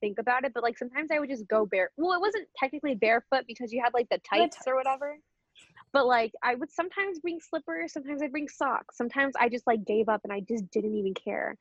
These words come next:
Speaker 1: I've gone to rounds for radio, which is, like, the, so Serena and I both did radio,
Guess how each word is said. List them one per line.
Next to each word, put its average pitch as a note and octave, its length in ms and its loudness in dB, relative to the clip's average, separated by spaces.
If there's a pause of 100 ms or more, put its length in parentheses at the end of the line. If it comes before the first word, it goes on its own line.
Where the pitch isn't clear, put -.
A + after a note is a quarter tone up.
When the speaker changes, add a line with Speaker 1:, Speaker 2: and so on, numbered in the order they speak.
(520)
Speaker 1:
I've A#3+ 220 2
gone C4 260 6
to D#4 140 -4
rounds A#3 560 -4 (140)
for A#3+ 200 0
radio, A#3 680 -2 (180)
which G#3+ 200 -4
is, G3+ 100 -10
like, G3+ 260 -2
the, G3 240 -2 (260)
so D#4 140 2
Serena D#4+ 300 2
and C#4+ 100 0
I A#3+ 100 2
both G#3 220 2
did G3+ 140 0
radio, F#3+ 500 -2